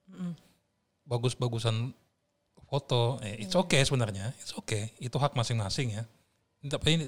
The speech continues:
Speaker 2: pendapat pribadi aja ya. Kadang-kadang orang lupa bahwa kita tuh bersenang-senang gitu loh.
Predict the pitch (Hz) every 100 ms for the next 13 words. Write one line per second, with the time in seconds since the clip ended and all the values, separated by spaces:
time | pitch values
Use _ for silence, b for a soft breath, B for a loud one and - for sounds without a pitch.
0 | 143 - 143 120 120 117 113 110 120 120
1 | 104 104 - B B B B B - 131
2 | 139 190 190 202 156 202 170 160 202 -
3 | _ _ _ _ _ _ _ - 143 139
4 | 202 208 - _ _ _ _ - 135 -
5 | 131 117 - 135 123 113 107